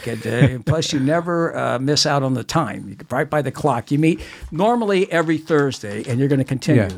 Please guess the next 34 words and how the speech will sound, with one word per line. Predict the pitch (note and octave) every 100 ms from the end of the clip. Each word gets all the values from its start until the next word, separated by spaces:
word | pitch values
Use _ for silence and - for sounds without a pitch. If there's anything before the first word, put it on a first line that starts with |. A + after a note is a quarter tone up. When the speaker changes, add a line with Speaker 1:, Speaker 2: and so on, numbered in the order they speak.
| F2+
Speaker 2:
Four, | - - C#3
Speaker 1:
right? | D#3+ F#3+ A2 A#2
Speaker 2:
four | - C3+ D3+
thirty | - C#3+ C#3+ C#3
to | C3
five | - A#2+ A#2
thirty, | G#2+ B2 A2 A2+
one | G#2 A#2+ B2
hour | G#2+ G#2 G#2 G2+ _ _ _ C3
every | C3+ C#3
Thursday. | C3 B2+ A#2+ G#2+ - C3
Speaker 1:
Every | D3 D3
Thursday, | D3+ C#3 A#2+ A2 G#2 G2+ -
Speaker 2:
And | C3
Speaker 1:
and | C#3
Speaker 2:
it |
Speaker 1:
it's, | C#3
that's | D#3 E3+ -
gonna | F3+
continue | D3+ C#3+ C#3 F#3 D3+ D3+
on, | D3 A#2+ -
right? | A#2+ D3 F#3+
Speaker 2:
Continues | B2 D3 D3 D3 G#2+
on. | A#2+ A#2+ A#2+ A#2
It's, | G2+ -
uh, | A2 G#2
people | - C3 A#2
can | A#2 G#2+
come | - A#2+
by, | A2+ A2+ A2+ A2+
and, | A2+ G2 G2 G2 A2+
uh, | G2+ F#2+ _ _ _ _ _ _ _ _
we, | A2+ A2 G#2+
uh, | G#2 G#2